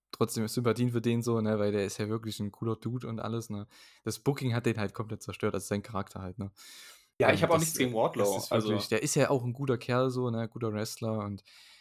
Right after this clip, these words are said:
Speaker 1: ähm, ich find's halt schade für ihn. Das ist halt, denke ich mal, was jeder auch so sieht. Es ist einfach schade für den Kollegen, dass der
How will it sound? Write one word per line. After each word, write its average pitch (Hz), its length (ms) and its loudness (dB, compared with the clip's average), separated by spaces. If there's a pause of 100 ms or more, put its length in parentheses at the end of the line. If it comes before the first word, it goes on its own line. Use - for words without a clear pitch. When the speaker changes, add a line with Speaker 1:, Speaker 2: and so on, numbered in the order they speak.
(140)
Speaker 1:
ähm, 104 280 -2 (240)
ich - 140 -6
find's 190 180 4
halt 135 140 2
schade 175 340 4
für 123 120 -4
ihn. 113 180 -4
Das 107 140 -2
ist 165 120 -4
halt, 151 200 4
denke 147 160 -2
ich - 100 -10
mal, 143 100 -2
was 123 180 -4
jeder 139 320 -2
auch 143 120 -4
so 120 160 -8
sieht. 123 340 -6 (480)
Es - 260 -10
ist - 300 -8
einfach 123 280 -6
schade 143 400 0
für 139 140 -8
den 127 140 -4
Kollegen, 127 420 -4
dass 123 220 -8
der 117 460 -2